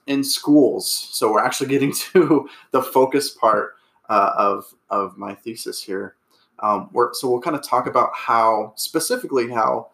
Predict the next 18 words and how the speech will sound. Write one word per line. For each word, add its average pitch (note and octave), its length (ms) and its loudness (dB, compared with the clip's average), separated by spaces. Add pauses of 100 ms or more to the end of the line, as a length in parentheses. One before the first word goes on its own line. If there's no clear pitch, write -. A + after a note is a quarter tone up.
(380)
these A2+ 540 -10
mascots A2 560 -2
become A#2+ 420 -8
embedded A2 460 -2
in B2 100 -8
schools A#2 480 -6
and A2 120 -14
embedded A2 600 -4
in A2 120 -6
school G#2+ 380 -10
cultures. - 760 -6 (440)
Uh, A2 220 0
so A#2+ 160 -8
we'll C3+ 80 -2
talk A#2 260 0
about G#2+ 360 -2 (400)
things G#2+ 460 -8
like G2+ 260 -6